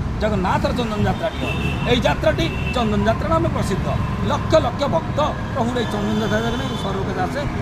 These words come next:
বৈশাখ মাস অক্ষয় তৃতীয়া। জগন্নাথ স্ব শরীরে একবার বাইরে চলে যায়, সে সময় রথযাত্রা সময়।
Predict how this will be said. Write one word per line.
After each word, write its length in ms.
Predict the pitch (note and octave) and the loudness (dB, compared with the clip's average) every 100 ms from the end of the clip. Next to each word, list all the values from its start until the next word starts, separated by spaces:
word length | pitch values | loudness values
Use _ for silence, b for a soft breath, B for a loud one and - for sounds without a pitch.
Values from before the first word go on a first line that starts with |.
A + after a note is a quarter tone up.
| - | -2
বৈশাখ 360 | F3 F3+ F#3+ F3+ | 0 0 0 0
মাস 280 | E3+ E3+ | 0 0
অক্ষয় 240 | - - - | -2 0 -2
তৃতীয়া। 720 | - D#3+ - - - - - A3+ | -2 -2 -2 -4 -4 -2 0 0
জগন্নাথ 260 | C4 C#4 C#4+ A3 - - - | 2 0 0 0 -2 -6 -2
স্ব 240 | F3+ G#3+ G#3+ | 0 2 0
শরীরে 420 | G3 G3+ B3 A#3+ G3 C#3 C3 D3+ | 0 0 0 0 0 -4 -6 -6
একবার 280 | D3 F#3+ F#3+ | -2 0 0
বাইরে 240 | D3+ F#3+ | 0 0
চলে 140 | F#3 F3 | 0 0
যায়, 220 | E3 C#3 - | -2 -4 -6
সে 80 | E3 | -8
সময় 340 | F3 - F4+ F4+ - - | -8 -6 -6 -6 -8 -8
রথযাত্রা 540 | B2 C3+ E3+ F3+ - D3 | -6 -4 0 -2 -2 -4
সময়। 240 | C3 A#2+ | -4 -6